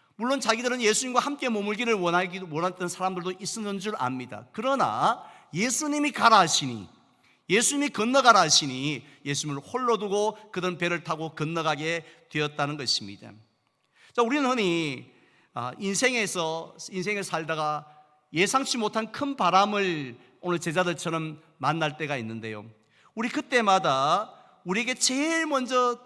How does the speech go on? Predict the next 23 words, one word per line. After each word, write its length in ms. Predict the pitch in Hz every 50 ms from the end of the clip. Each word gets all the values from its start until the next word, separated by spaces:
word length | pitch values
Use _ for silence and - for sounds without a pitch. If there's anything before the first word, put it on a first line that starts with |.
| - -
떠오르는 580 | 240 220 220 220 226 226 226 240 254 247 247 -
단어가 640 | - 147 143 151 156 175 202 233 254 254 247 233
하나 240 | 214 190 202 202 196
있습니다. 540 | 175 143 139 - - 120 110 101 - 107 104 - _ _ _ _ _ _ _ _ _ _ _ _
아마 160 | 160 180 208
우리 100 | 220 226
성도님들도 880 | - 247 247 247 247 240 226 220 190 220 214 214 208 214 - - - - -
우리들 240 | 185 185 196 208 156
중에서 760 | - - 208 196 190 190 180 - 175 160 156 156 143 131 - - - _ _
인생의 480 | 175 180 180 - 226 214 202 190 -
큰 260 | - - - 277 277 247
바람을 720 | 240 220 208 208 208 208 208 208 208 208 214 220 226 220 - - _ _
맞이하지 640 | - 143 147 160 180 170 180 185 180 175 175 160 170 175
않으신 420 | 156 143 147 151 139 - 160 156
분들 320 | 147 143 143 143 143 147 147 -
아무도 520 | - - - - 240 277 302 320 302 254
없으시죠. 840 | 190 147 - 175 147 - - 135 110 - - 117 104 92 107 143 -
예, 200 | - 117 110 117 _
그러니까 720 | _ 170 185 196 196 180 185 - 175 185 196 190 160 - - - - - - - - - _ _
다 280 | - 170 175 208 233 240
경험들이 520 | 240 - 247 262 269 269 262 247 240 233
있으실 360 | 214 - 208 196 156 185 190
겁니다. 500 | - 180 156 147 143 123 117 107 104 98